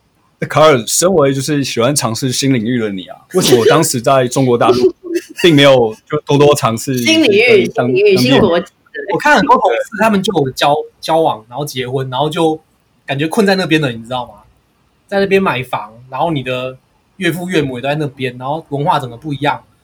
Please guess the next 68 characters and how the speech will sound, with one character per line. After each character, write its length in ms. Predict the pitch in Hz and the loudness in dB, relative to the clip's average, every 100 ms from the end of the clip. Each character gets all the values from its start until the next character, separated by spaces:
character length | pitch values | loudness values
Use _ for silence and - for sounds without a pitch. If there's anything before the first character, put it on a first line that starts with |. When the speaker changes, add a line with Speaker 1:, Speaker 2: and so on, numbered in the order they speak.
| _ _ - | _ _ -10
Speaker 3:
然 80 | 147 | -4
后 80 | 170 | 0
甚 180 | 202 | 0
至 80 | 190 | 0
连 180 | 175 147 | 0 0
最 80 | 175 | 0
后 120 | 175 | -2
小 180 | 135 110 | -2 -6
孩 160 | 117 | -6
要 220 | 135 147 143 | -2 -2 -2
在 100 | 151 | -4
哪 100 | 120 | -6
边 140 | 135 | -8
读 140 | 131 | -8
书 120 | 117 139 | -10 -8
都 80 | |
是 100 | 135 | -8
一 40 | 127 | -8
个 60 | |
问 160 | 127 113 | -10 -12
题。 120 | 104 _ _ _ _ _ _ - | -18 _ _ _ _ _ _ -6
Speaker 1:
哦。 260 | 110 113 120 | 0 2 4
Speaker 3:
因 40 | |
为 60 | 127 | 4
他 60 | |
们 100 | 233 | 2
其 140 | 196 165 | 0 -2
实， 220 | 160 156 - | -4 -6 -8
他 100 | 196 | -4
们 120 | 190 196 | -4 -2
都， 120 | 208 - _ _ _ | -6 -8 _ _ _
我 80 | 131 | -6
不 20 | |
知 60 | |
道 120 | 185 180 | -2 -2
他 100 | 175 | -2
们 40 | |
哪 120 | 139 | -4
来 60 | 110 | -10
的 60 | |
自 160 | 113 131 | -14 -12
信， 180 | 127 - _ _ | -12 -12 _ _
反 160 | 160 202 | -2 0
正 200 | - 262 - - - | 0 -4 -4 -8 -2
他 100 | 247 | 2
们 100 | 247 | 4
那 60 | |
边 120 | 254 233 | 4 4
人 100 | 202 | 4
都 100 | 233 | 2
觉 100 | 202 | 2
得 80 | 185 | 2
自 120 | 233 | 2
己 80 | 175 | 2
的 100 | 160 | 2
国 180 | 165 | 2
家 160 | 165 190 | 4 2
最 180 | 208 170 | 4 0
好 180 | 139 120 | 0 -4
的， 140 | 123 | -8
自 140 | 127 | -6
己 60 | 196 | 0
的 140 | 143 | 2
教 160 | 180 180 | 4 4
育 60 | 170 | 2
是 80 | 165 | 2
最 220 | 170 - | 0 0
好 140 | - | -6